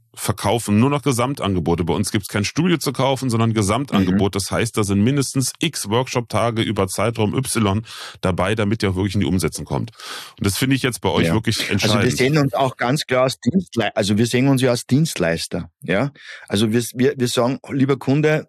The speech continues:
Speaker 2: na, wir wollen nicht einmal einen schnellen Abschluss mit dir,
Speaker 1: Mhm.
Speaker 2: ja, sondern wir begleiten dich, ja. Und wenn du eine Frage hast, dann kontaktierst du uns.“ Ja, und wir, wir wissen ja in der Regel, dass wir werden, diese Fragen tauchen ab und an auf und das wird ja auch gar nicht miss-, äh, mi-, missbraucht, sag ich, sag mal, diese Möglichkeit, ja.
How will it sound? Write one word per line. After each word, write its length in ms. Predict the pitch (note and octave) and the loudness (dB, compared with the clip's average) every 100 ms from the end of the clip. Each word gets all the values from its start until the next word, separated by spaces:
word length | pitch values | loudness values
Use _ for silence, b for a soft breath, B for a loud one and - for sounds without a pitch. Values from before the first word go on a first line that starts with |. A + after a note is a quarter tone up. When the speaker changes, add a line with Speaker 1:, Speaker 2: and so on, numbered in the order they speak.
| - | -2
Speaker 2:
na, 300 | A2 C3+ A#2 | 0 0 0
wir 240 | B2 A#2+ | 0 2
wollen 240 | B2 C3 B2 | 2 2 4
nicht 260 | D3 - | 2 0
einmal 280 | F2 A2+ C3+ | -2 0 2
einen 140 | G2+ A2+ | 2 2
schnellen 340 | G#2+ A2+ B2+ | 2 2 2
Abschluss 500 | F2 - - G2 - | 0 -2 0 -2 0
mit 200 | F2+ - | -2 0
dir, 200 | E2+ F2+ | 0 4
Speaker 1:
Mhm. 220 | A2+ A#2+ C3 | 4 2 0
Speaker 2:
ja, 200 | G2+ B2 B B B | 0 -2 B B B
sondern 200 | A2 A2+ | 0 2
wir 120 | A#2+ | 2
begleiten 540 | B2 A#2 A#2 C3 - G2+ | 0 0 0 0 -2 -2
dich, 260 | F#2 - | -4 -4
ja. 140 | - A#2 | -2 0
Und 220 | B2+ A2+ | 2 2
wenn 180 | A#2 A#2+ | 4 4
du 240 | B2 A2+ b b | 2 0 b b
eine 220 | G#2 A2+ | 0 2
Frage 400 | G#2+ G2+ C3 D#3+ | 0 -2 0 2
hast, 200 | D3 D#3 | 0 0
dann 140 | C3 B2 | -2 0
kontaktierst 760 | B2 B2 A#2 - A#2+ B2 - | 0 0 -2 2 2 2 2
du 60 | F#2 | 0
uns.“ 340 | E2 E2+ - - _ - | 2 0 -4 -12 _ -2
Ja, 200 | G2+ B2+ B B B B | 0 0 B B B B
und 180 | A2+ G#2+ | 0 2
wir, 220 | A#2 G#2+ F2 | 2 0 0
wir 160 | G#2 | 0
wissen 260 | A2+ - B2 | 2 2 2
ja 80 | G#2+ | 2
in 80 | |
der 80 | G#2+ | 2
Regel, 240 | G#2 B2 A#2 | 2 0 0
dass 120 | G#2 | -2
wir 140 | F#2 | 0
werden, 560 | G#2+ G#2+ G#2 E2+ F#2 D#2+ | 0 0 -4 -8 -12 -4
diese 200 | A2 G#2 | -2 0
Fragen 480 | G#2 - F2 G#2+ A#2 | -2 -4 -2 0 -2
tauchen 380 | G#2+ F#2 G2+ - | 0 -2 -2 -4
ab 240 | E2 - | -4 -2
und 140 | G#2+ G2 | 0 0
an 200 | D2+ F#2+ | 0 0
auf 240 | C#2 G#2 | 0 2
und 140 | G#2+ F#2 | 0 0
das 140 | E2+ | -2
wird 120 | G2 | 0
ja 120 | F#2+ | 2
auch 260 | B1+ F#2+ - | 2 -2 -2
gar 100 | E2 | -2
nicht 160 | F#2 E2+ | 0 2
miss-, 300 | F#2 - D2 | 2 0 -2
äh, 160 | C#2+ | 0
mi-, 220 | D2+ F2+ G2 | 2 2 2
missbraucht, 560 | F2+ - C2 E2+ - | -2 0 -2 -2 -2
sag 160 | G#2 F#2+ | -2 0
ich, 80 | F#2 | 2
sag 100 | F#2+ | 0
mal, 80 | F2+ | 0
diese 180 | F2+ | 0
Möglichkeit, 560 | F#2+ F2+ F#2 - G2 E2+ | 2 2 0 -2 -2 0
ja. 160 | F#2 | 0